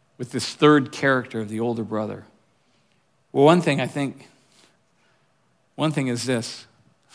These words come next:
<laughs> We need to take seriously what Jesus is saying, saying in this one. You guys, don't ever, don't ever be resentful when you see God showing his mercy.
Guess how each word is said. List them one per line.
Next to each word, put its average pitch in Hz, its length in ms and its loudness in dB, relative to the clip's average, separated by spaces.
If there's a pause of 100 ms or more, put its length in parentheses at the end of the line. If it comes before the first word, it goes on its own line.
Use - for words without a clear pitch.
(120)
<laughs> 123 60 -18 (920)
We 143 120 2
need 160 220 4
to 120 280 2 (300)
take 151 380 -2
seriously 127 540 2
what 113 180 0
Jesus 123 320 -4
is - 60 -8
saying, 117 340 -8 (280)
saying 151 520 2
in 131 160 -2
this 120 200 -4
one. 135 260 0 (1000)
You 147 140 -10
guys, 143 300 -4 (240)
don't 160 380 2 (160)
ever, 143 680 6 (960)
don't 151 260 -2 (240)
ever 175 560 0 (500)
be 123 120 -6
resentful 120 680 -4 (840)
when 117 120 -8
you 120 100 -2
see 113 220 -6
God 110 260 -6
showing 107 300 -12
his 98 120 -18
mercy. - 420 -20